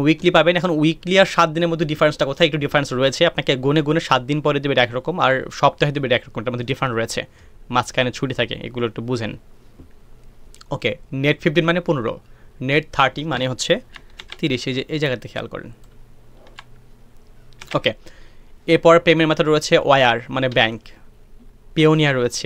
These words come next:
ওয়েব মানে, ওয়েব মানে থাকলে আর কোনো চিন্তা নাই, ওয়েব মানে একটা মত মজার। এরপর রয়েছে বিটকয়েন, যারা Binance ইউজ করেন তারা কিন্তু বিটকয়েন নিতে পারবেন। ইয়ানডেক্স রয়েছে, মানি ক্যাপিটাল রয়েছে, অনেক কিছু রয়েছে এখানে, অনেক কিছু। অর্থাৎ প্রমাণিত হচ্ছে যে আপনার কাছে অনেকগুলো পেমেন্ট মেথড রয়েছে, অনেকগুলো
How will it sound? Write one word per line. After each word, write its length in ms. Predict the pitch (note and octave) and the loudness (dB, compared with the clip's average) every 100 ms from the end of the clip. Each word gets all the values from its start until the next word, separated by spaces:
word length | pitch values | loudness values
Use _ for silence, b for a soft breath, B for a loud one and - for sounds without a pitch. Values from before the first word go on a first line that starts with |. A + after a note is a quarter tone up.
| - | 0
ওয়েব 200 | D#3+ D#3 C3 | 2 2 2
মানে, 120 | C3 - | 0 0
ওয়েব 160 | E3 F3 | 0 2
মানে 100 | F3+ | 0
থাকলে 160 | F3 F3 | 0 2
আর 60 | E3+ | 0
কোনো 100 | E3 D#3+ | 0 -2
চিন্তা 200 | E3 D3+ B2 | 0 0 0
নাই, 80 | A2 | 0
ওয়েব 120 | C3 C3 | 0 0
মানে 100 | B2+ | -2
একটা 120 | C3 A#2 | 0 -4
মত 100 | B2 | -4
মজার। 180 | B2 A#2 B2+ | -4 0 0
এরপর 140 | D3+ D#3 | 4 2
রয়েছে 160 | - C3+ | 2 0
বিটকয়েন, 320 | F3+ - B2+ A#2+ | 0 0 0 2
যারা 120 | C3 B2 | 0 2
Binance 300 | C3+ C#3+ D#3+ E3+ | 2 2 0 -2
ইউজ 80 | - | 0
করেন 140 | E3 F3 | 0 0
তারা 120 | D3+ D3+ | -2 -2
কিন্তু 140 | C#3+ C3 | -2 -4
বিটকয়েন 220 | - B2 | -4 -4
নিতে 100 | A2+ A#2 | -2 -4
পারবেন। 180 | B2 - b b b b D#3+ | -4 -8 b b b b 2
ইয়ানডেক্স 300 | F3+ F#3+ F#3 E3 | 4 4 2 2
রয়েছে, 200 | D3 - C3 | 2 2 2
মানি 140 | D3+ F#3 | 2 2
ক্যাপিটাল 220 | F#3 F3+ E3 | -2 0 0
রয়েছে, 260 | B2+ A#2+ - G3 | -2 -4 2 6
অনেক 120 | A#3 B3+ | 6 4
কিছু 120 | A#3 G#3 | 6 6
রয়েছে 160 | D#3 | 6
এখানে, 140 | D3+ C#3 | 2 2
অনেক 120 | F3+ F#3 | 2 0
কিছু। 160 | - A2+ - - - - - - - - - - - - - B2 B2 | -4 -6 -12 -20 -20 -20 -20 -20 -20 -20 -20 -20 -20 -20 -6 2 2
অর্থাৎ 240 | - D#3 - | 4 0 2
প্রমাণিত 320 | C3+ C3 C#3 C#3+ | 2 2 0 0
হচ্ছে 180 | C#3 - C#3 | -2 -2 2
যে 60 | D3+ | 2
আপনার 180 | C3 - - | 2 -4 -2
কাছে 160 | B2+ - B2+ | -4 0 -2
অনেকগুলো 280 | C3 B2+ C3 C3 | -2 -4 -4 -2
পেমেন্ট 220 | B2 A#2 | -2 -2
মেথড 220 | A#2 C3+ C3 | -4 -2 -2
রয়েছে, 240 | C3+ - C3+ A#2 | -2 -2 -2 -2
অনেকগুলো 280 | A#2 B2 | -4 -2